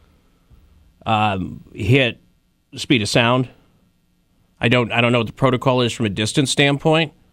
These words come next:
but they don't even need to, to really shake things. And, you know, uh, I can't, I don't even know what the travel time would be from Cherry Point or wherever these guys are coming out of. But when I go up in the summer up to the mountains, Ross, and I'm playing golf up there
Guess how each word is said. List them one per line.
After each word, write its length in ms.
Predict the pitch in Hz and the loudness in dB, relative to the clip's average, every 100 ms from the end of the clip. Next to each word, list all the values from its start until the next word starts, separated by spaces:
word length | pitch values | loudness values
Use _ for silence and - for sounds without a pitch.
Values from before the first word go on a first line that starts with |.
| _ _ _ _ - | _ _ _ _ -2
but 100 | 120 | 2
they 100 | 151 | 2
don't 140 | 180 | 2
even 220 | 160 135 120 | 2 2 2
need 240 | 143 147 | 0 0
to, 240 | - 131 107 | 0 0 0
to 180 | - 104 | 0 0
really 260 | 113 127 | 2 0
shake 320 | 107 131 131 | 0 0 0
things. 260 | 135 107 98 | 0 -2 0
And, 160 | 123 - | -4 0
you 160 | 139 | 0
know, 180 | 156 147 | 0 0
uh, 360 | - 135 127 123 - - _ _ _ - | -2 0 0 -2 -6 -18 _ _ _ -2
I 120 | 147 | -2
can't, 340 | 151 202 175 - | 2 2 0 -2
I 140 | 156 185 | -2 0
don't 200 | 202 185 | 2 0
even 160 | 160 | 0
know 80 | 160 | 0
what 120 | 160 | 0
the 60 | 127 | -2
travel 320 | - 139 147 | 0 0 0
time 220 | - 147 | 0 0
would 160 | 127 101 | 0 0
be 220 | 113 131 | 0 0
from 180 | - 143 | 0 -2
Cherry 280 | - 139 139 | 0 0 0
Point 280 | - 139 | 0 0
or 40 | 131 | 2
wherever 220 | 127 127 | 0 0
these 160 | 127 120 | -2 0
guys 220 | 131 127 | 0 0
are 60 | |
coming 260 | 123 135 127 | 0 0 2
out 160 | 123 135 | 2 0
of. 160 | 131 | -2
But 120 | 135 | -2
when 120 | 113 135 | 0 0
I 80 | |
go 180 | 143 151 | 2 2
up 160 | 147 147 | 0 0
in 220 | 135 123 | 0 2
the 80 | 113 | 0
summer 320 | - 143 143 | 0 0 2
up 140 | 135 | -2
to 40 | 127 | -2
the 60 | |
mountains, 380 | 117 120 123 135 | 0 0 0 0
Ross, 260 | 143 139 - | 0 0 0
and 80 | 120 | -2
I'm 60 | |
playing 240 | 139 123 107 | 0 0 0
golf 280 | 110 127 | -2 0
up 140 | 151 - | -2 0
there 240 | 143 151 | 0 -2